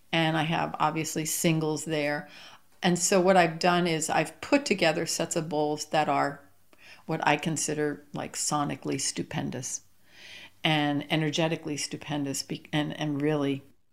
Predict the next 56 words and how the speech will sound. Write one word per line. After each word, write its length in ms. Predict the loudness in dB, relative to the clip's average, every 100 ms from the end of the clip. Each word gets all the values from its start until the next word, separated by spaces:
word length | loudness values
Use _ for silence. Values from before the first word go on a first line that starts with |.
| 0
you 160 | 2 2
know, 180 | 0 0
we, 280 | 2 2 2
they're 260 | 4 6
flying 580 | 6 4 6 8 8 4
off 160 | 2 0
the 80 | -2
shelves 380 | 0 0 0
right 220 | 0 -2 -2
now 220 | -2 0
because 300 | -2 -4 -4
they're 120 | -4
so 200 | -2 -4
beautiful. 540 | -4 -4 -4 -6 -6
And 120 | -4 -4
so 100 | -4
I'm, 220 | -6 -8 -6
I'm 120 | -4
about 320 | -2 -2 -2
to 60 | -2
go 240 | 0 2
and 140 | 2 0
restock 540 | -2 0 0 0 -2
again. 440 | -4 -2 -2 -4 -8 -14 -14 -14 -16 -16 0
Um, 340 | 4 4 4 -2 -14 2
and 140 | 6 8
then 100 | 8
people 300 | 6 6 4
come 260 | 4 2
to 120 | 4 4
me 220 | 4 2
and 120 | -2
says 280 | -2 -4 -2
they 180 | 2 4
may 200 | 4 2
wanna 260 | 2 0
start 340 | 0 2 2 2
with 160 | -2
one 280 | 0 2 4
bowl, 320 | 6 8 8
they 140 | 4 0
may 200 | -2 -2
wanna 240 | -2 -2
start 320 | -2 0 -2
with 120 | -2 -8
three 360 | -4 0 0
or 160 | 2 0
four, 440 | -2 -2 2 2
they 140 | 2 2
may 180 | 2 2
want 300 | 2 2 2
sets 300 | 2 2 0
of 80 |
seven 480 | 4 8 8 6 2
or 100 | 0
ten. 480 | 0 2 2 2